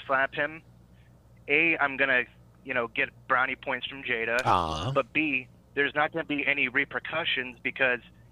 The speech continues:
Speaker 1: look at Chris Rock compared to him in size-wise." Like the one, um, super chat said,
Speaker 2: Yeah.
Speaker 1: if it were The Rock, he wouldn't have done
Speaker 2: He wouldn't
Speaker 1: it.
Speaker 2: have done that shit.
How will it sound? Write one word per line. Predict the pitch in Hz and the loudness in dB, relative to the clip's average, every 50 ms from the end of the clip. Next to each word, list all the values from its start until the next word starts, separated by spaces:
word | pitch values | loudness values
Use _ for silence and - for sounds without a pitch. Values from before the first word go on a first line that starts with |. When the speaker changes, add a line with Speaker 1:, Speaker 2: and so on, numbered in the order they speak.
| - - - - _ - - - | -20 -20 -20 -20 _ -20 -12 -6
Speaker 1:
look | 131 139 - 139 | -6 -4 -2 -4
at | 131 - | -4 0
Chris | - 160 147 139 - - - | 2 2 2 2 0 -2 0
Rock | 143 135 127 - | 0 0 0 -2
compared | - 123 - 143 139 135 123 | -8 -8 0 0 0 2 0
to | 120 | -2
him | 123 135 127 123 | -4 -4 -6 -6
in | 117 113 - - | -8 -10 -4 0
size-wise." | 151 139 131 123 117 117 117 117 113 117 110 | 0 2 2 0 -2 -2 -2 -2 -2 -2 -4
Like | 120 117 - | -8 -10 -8
the | - 117 | -8 -4
one, | 123 127 120 123 117 - - - - - - - - - - - | -2 -2 -2 -4 -8 -18 -20 -20 -20 -20 -20 -20 -20 -10 -2 2
um, | 123 120 110 113 113 - | 2 2 2 0 -4 -4
super | - 151 - 139 123 | -4 -2 0 0 0
chat | - 143 135 123 - - - | 0 0 0 0 -2 -2 0
said, | 131 123 117 - - - - - | 0 0 0 0 -4 -18 -8 0
Speaker 2:
Yeah. | 127 160 156 151 151 139 | 6 8 10 10 8 6
Speaker 1:
if | 127 - | 4 -4
it | 131 123 | -4 -2
were | 131 127 127 123 120 117 | 2 4 4 4 4 2
The | 120 | -2
Rock, | 117 127 139 139 127 123 - - | 0 2 2 2 2 0 -4 -8
he | - - - 131 123 | -16 -14 -12 -12 -8
wouldn't | 120 127 - - - | -8 -8 -8 -10 -10
have | - | -4
done | - 135 170 | 2 8 8
Speaker 2:
He | 190 | 10
wouldn't | 185 180 | 10 10
Speaker 1:
it. | 165 | 8
Speaker 2:
have | 160 | 8
done | 156 170 165 | 8 6 6
that | 151 139 113 - | 6 4 2 4
shit. | - 135 120 120 | 4 4 4 2